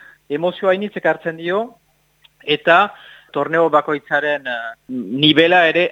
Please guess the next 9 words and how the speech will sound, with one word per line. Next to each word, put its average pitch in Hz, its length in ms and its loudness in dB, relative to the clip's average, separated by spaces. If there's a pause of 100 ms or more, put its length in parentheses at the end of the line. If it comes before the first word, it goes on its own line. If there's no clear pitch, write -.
hainitz 170 400 -2
emendatzen 156 480 -4
du, 202 160 -12
zeren 143 300 -6
eta 160 180 0
partidu 165 400 -4
bakoitzean, 156 580 -2
eh, 117 360 -6 (160)
sekulako 147 420 -4